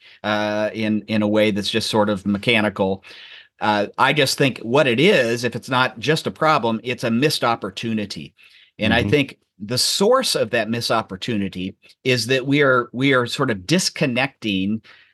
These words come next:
Speaker 1: the, the work we do from the, the means by which we approach that work. I think, especially for Christian leaders in ministry, the ministry is not just the outcome of our service,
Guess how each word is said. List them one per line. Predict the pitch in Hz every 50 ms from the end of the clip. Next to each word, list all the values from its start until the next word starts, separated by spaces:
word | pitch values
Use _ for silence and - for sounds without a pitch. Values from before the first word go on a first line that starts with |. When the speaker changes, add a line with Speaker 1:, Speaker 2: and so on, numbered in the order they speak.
| _ -
Speaker 1:
the, | 95 95 110 110 -
the | 104 101 120
work | 120 120 131 165 220 202 214 -
we | 165 143 131
do | 117 95 104 107 101 101 101 101 107 110 - _ _ _ _
from | _ - 131 120 120 117
the, | 113 110 107 101 - _
the | - 113
means | 117 117 120 131 143 147 143 139 123 107
by | 95 120 113 107
which | 107 117 117 - -
we | 113 107
approach | 98 98 - - 117 113 - -
that | 101 85 -
work. | - 82 55 - - _ _ _ - - - - -
I | 101 135 185
think, | 196 - 196 160 135 - -
especially | 123 - - - 196 214 - - 175
for | - - 117
Christian | - - 208 202 - 127 104
leaders | 98 95 90 82 85 92 101 - - - _ _ _ _ _ _ _
in | - 127 151 185
ministry, | 175 147 123 110 101 - - - 95 90 90 98 - - _ _
the | 98 117
ministry | 120 135 156 196 220 262 254 - - - 160 143
is | 123 117 101 110
not | 113 123 131 143 -
just | - 127 123 - -
the | 117 110 104 -
outcome | - 127 165 196 - - - - - 120 104 101 101 107 117 123 123 - -
of | 117 113 98
our | 104 101 98
service, | - - 104 87 82 78 85 101 131 - - -